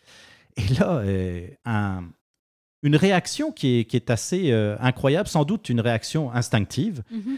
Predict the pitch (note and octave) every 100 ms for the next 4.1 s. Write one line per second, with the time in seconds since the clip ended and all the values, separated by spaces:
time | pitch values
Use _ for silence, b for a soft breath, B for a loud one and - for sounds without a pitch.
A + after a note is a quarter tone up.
0 | - - C3 C3+ A#2+ A2+ - - - C4+
1 | - C3+ A#2 G#2+ - A#2+ B2+ C3 A2+ G#2+
2 | - G2 G3+ A#3+ - A2+ A2 A2 G3+ F3
3 | - B2+ D#3 F3 _ - - - G#2 B2+